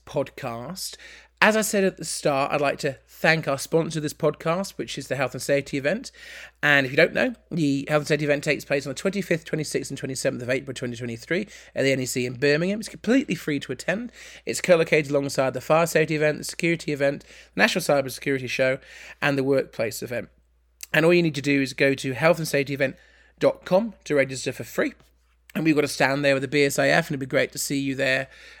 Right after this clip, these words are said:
and come and chat to us about the magazine. But as I also said, you don't need to wait until this podcast comes out to get all the latest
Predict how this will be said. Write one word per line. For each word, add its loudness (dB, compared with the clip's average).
and -4
come -2
and -6
chat 2
to -4
us -6
about 2
the -4
magazine. 0
But 6
as 6
I 8
also 2
said, -2
you -4
don't 4
need -2
to 0
wait 2
until -2
this -2
podcast -2
comes -6
out -2
to -6
get -4
all 0
the -2
latest 0